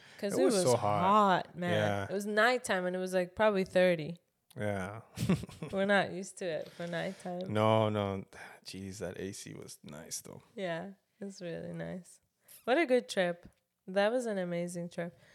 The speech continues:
Speaker 1: Do we have a Spain and Andorra video coming?
Speaker 2: We do. We're almost done it. So
Speaker 1: Mm-hmm.
Speaker 2: we're gonna post that soon.
Speaker 1: Yeah, so you guys can kinda
Speaker 2: Um,
Speaker 1: see what we're talking about.
Speaker 2: Yeah, I'm just working on some of the music for the one part. And once I finish making that, then we'll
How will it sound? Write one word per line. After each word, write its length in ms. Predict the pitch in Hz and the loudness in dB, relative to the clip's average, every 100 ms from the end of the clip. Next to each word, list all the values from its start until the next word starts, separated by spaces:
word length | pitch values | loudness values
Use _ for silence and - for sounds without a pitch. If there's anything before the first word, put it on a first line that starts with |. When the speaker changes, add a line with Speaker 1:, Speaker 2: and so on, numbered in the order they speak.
| _ - | _ -6
Speaker 1:
Do 120 | 226 | 0
we 100 | 254 | 4
have 200 | 226 208 | 4 4
a 80 | 214 | 2
Spain 420 | - - 190 190 | 0 0 0 2
and 140 | 190 | 0
Andorra 460 | 180 175 180 185 196 | 0 2 2 4 2
video 380 | 208 208 214 214 | 0 -2 -2 -2
coming? 360 | 220 214 233 302 - _ | -4 -4 -4 -8 -12 _
Speaker 2:
We 120 | 113 113 | -4 4
do. 400 | 123 160 104 98 - _ _ | 6 8 6 0 -14 _ _
We're 140 | - 113 | -2 2
almost 260 | 123 127 | 2 2
done 200 | - 135 | 4 4
it. 200 | 110 131 - - | 4 2 -2 -10
So 60 | |
Speaker 1:
Mm-hmm. 260 | 214 214 110 | -6 -2 0
Speaker 2:
we're 60 | 110 | 0
gonna 140 | 113 | -2
post 280 | - 113 - | 0 -2 2
that 140 | 110 - | 0 0
soon. 440 | - 107 120 160 - | -2 0 -2 -4 -4
Speaker 1:
Yeah, 220 | 208 165 | -2 -2
so 140 | - | -2
you 160 | 196 202 | -2 0
guys 200 | 196 196 | 0 0
can 200 | 202 190 | -2 -2
kinda 220 | 196 180 | -2 0
Speaker 2:
Um, 40 | 180 | -2
Speaker 1:
see 220 | - 190 | -4 -4
what 180 | 175 - | -4 -4
we're 160 | 170 170 | -8 -8
talking 440 | 165 165 - 160 | -8 -8 -10 -10
about. 380 | 156 156 165 - - | -8 -8 -8 -10 -4
Speaker 2:
Yeah, 280 | 117 127 113 | 2 2 2
I'm 120 | 117 | -4
just 200 | 120 - | -8 -6
working 300 | 117 113 117 | -6 -4 -4
on 120 | 110 | -4
some 560 | 110 110 104 101 104 - _ | -6 -8 -8 -10 -12 -16 _
of 260 | 113 107 104 | -6 -4 -4
the 80 | 104 | -4
music 480 | 110 135 117 107 - | 4 4 6 2 -2
for 180 | - 104 | -4 -2
the 100 | 104 | -2
one 220 | 104 107 | -4 -4
part. 380 | 120 131 226 - | 0 0 0 -4
And 480 | 123 110 110 107 113 | -6 -4 -4 -6 -8
once 240 | 117 110 - | -6 -6 -2
I 200 | 107 107 | -2 -2
finish 380 | - 113 110 - | -4 -6 -6 -4
making 260 | 107 110 | -4 -2
that, 300 | 110 143 208 | -2 -2 -4
then 260 | - 117 117 | -4 -4 -4
we'll 220 | 117 123 | -4 -4